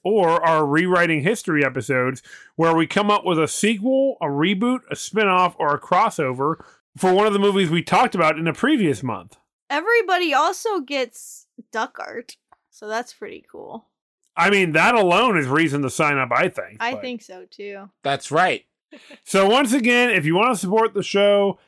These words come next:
Speaker 1: head on over to patreon dot com slash swords and satire and sign up to be our patrons.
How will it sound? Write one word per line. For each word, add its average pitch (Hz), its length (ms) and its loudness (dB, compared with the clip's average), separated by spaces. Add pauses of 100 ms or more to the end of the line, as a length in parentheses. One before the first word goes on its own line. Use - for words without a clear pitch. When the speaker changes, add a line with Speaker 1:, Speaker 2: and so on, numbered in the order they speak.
(120)
Speaker 1:
head 220 180 2
on 247 180 2
over 220 300 2
to 180 80 0
patreon 220 720 0
dot 202 320 0
com 170 400 0
slash 143 400 -2
swords 175 320 -2
and 196 120 -4
satire 127 760 -2 (280)
and 127 160 -6
sign 175 340 0
up 147 280 -2 (420)
to 139 100 -10
be 135 220 0
our 147 160 0
patrons. 101 720 -10